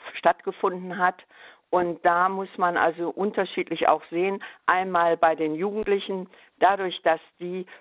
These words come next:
äh, durch die, äh, Corona-Zeit sogar, äh, eingeschlossen waren, sind ganz wichtige emotionale Auseinandersetzungen, wichtige Sozialisierungsprozesse zur Selbstfindung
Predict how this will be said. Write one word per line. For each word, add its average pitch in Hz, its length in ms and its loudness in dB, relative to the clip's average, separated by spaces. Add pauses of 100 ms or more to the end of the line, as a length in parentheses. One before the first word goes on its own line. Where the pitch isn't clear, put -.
(140)
äh, 175 140 4
durch 175 400 0
die, 160 280 0
äh, 147 400 4 (280)
Corona-Zeit 165 1040 2 (100)
sogar, 151 440 0 (420)
äh, 151 340 2
eingeschlossen 160 880 0
waren, 139 420 2 (280)
sind 175 180 -8
ganz 196 260 0 (100)
wichtige 190 460 -2
emotionale 175 800 2
Auseinandersetzungen, 156 1300 -2 (220)
wichtige 185 720 2
Sozialisierungsprozesse 170 1500 0
zur 147 160 0
Selbstfindung 147 840 0